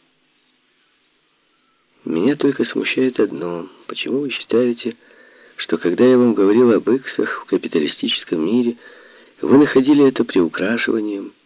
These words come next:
Я же вам не давал никакой роскошной и лживой любви, правда?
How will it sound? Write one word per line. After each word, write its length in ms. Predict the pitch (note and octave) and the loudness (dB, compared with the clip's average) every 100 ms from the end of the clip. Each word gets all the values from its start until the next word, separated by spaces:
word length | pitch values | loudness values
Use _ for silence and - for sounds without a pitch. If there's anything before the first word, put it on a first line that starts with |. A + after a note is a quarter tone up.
| _ _ _ _ _ _ _ _ _ _ _ _ _ - | _ _ _ _ _ _ _ _ _ _ _ _ _ -6
Я 260 | A2 G3 | 0 2
же 140 | G3 F3+ | 4 4
вам 240 | E3+ D#3 | 4 4
не 100 | C3+ | 4
давал 260 | A#2+ C3+ D3 | 4 4 2
никакой 400 | A2+ E2 - C3 | 0 0 2 2
роскошной 520 | D#2+ - E2 - D#2 | 0 -6 -6 -4 -2
и 40 | |
лживой 380 | D2+ D2+ E2 D#2 | -2 0 0 0
любви, 400 | D#2 D2 - - - | 0 -4 -8 -12 -12
правда? 380 | - G2 B2 | -10 -8 -10